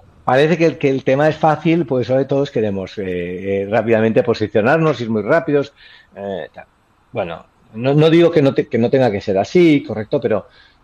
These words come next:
darle un poco de tiempo, ¿no? Hay que, hay que, hay que quemar etapas, ¿no? Hay que quemar determinadas etapas. Eh, y, y, y fijaros, el, los americanos, cuando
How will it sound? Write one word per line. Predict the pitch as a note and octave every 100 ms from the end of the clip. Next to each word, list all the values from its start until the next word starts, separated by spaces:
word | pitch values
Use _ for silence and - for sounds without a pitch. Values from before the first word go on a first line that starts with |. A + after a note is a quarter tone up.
| _
darle | B2+ B2+ D3
un |
poco | B2 G#2+
de | G#2
tiempo, | G2 E2 -
¿no? | -
Hay | C#2
que, | G2
hay | F2 A2
que, | A2+ A2 A2
hay | B2
que | D3+
quemar | C#3+ C3 B2+
etapas, | - F#2 - - -
¿no? | B2
Hay | B2+
que | A2
quemar | A2 A2+
determinadas | G#2+ G2+ G2 G2 G2 -
etapas. | - - _ - _ - - - _ -
Eh, | G#2 G#2 G#2+ -
y, | B2+ C3 A2+
y, | A2 B2+ A#2 A2+ A2+ A2+ - _ - - B2+ B2
y | A#2
fijaros, | A#2+ C3 C3 A#2+
el, | C#3+ A2+ A2 A#2+ A2 G#2+ A#2 A2+ A2
los | A2+ -
americanos, | G#2+ G#2 G2+ F3+ D3 B2+
cuando | G#2+ G2